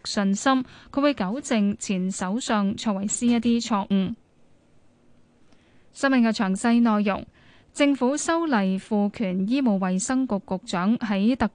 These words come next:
定情況下可以廢除免針紙，今日提交立法會進行先訂立後審議程序，同日生效。醫務衛生局局長盧寵茂表示，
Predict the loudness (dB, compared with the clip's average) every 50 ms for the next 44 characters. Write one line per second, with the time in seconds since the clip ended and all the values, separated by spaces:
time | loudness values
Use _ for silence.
0 | _ -2 0 2 2 2 2 0 0 0 0 0 0 2 2 4 4 4 4 2
1 | 2 2 2 0 -2 -4 -4 -2 0 -2 -2 0 0 0 0 0 0 0 -2 -2
2 | -2 -2 0 0 0 2 2 2 2 0 0 0 -2 -2 -2 0 0 0 -2 -6
3 | -12 -20 -20 -18 -6 -2 0 2 2 2 2 0 -2 -2 -2 -2 -2 -2 0 0
4 | 0 0 0 0 0 0 0 0 0 0 0 0 0 2 2 0 0 -2 -2 0
5 | 0 0 0 0 0 0 0 0 0 0 0 0 0 0 -2 0 0 0 0 2
6 | 0 0 -2 -2 -4 -4 -4 -2 -2 -2 -4 -2 2 2 4 4 4 2 0 -2
7 | -4 -4 -4 -2 -2 0 0 -2 -4 -8 -12 -18 -6 -2 0 2 2 4 2 2
8 | 0 -2 -2 -4 -4 -4 -4 -4 -2 0 0 -2 -2 -6 -12 -18 -20 -20 -20 -20
9 | -20 _ 0 2 4 4 4 2 2 0 -2 -2 -2 -2 -4 -4 -4 -4 -4 -6
10 | -4 -6 -8 -8 -8 -6 -4 -2 0 -2 -2 0 -2 -2 -2 -2 -4 -2 -2 -2
11 | 0 0 -2 -2 -2 -4 -4 -4 -4 -2 -2 -2 -4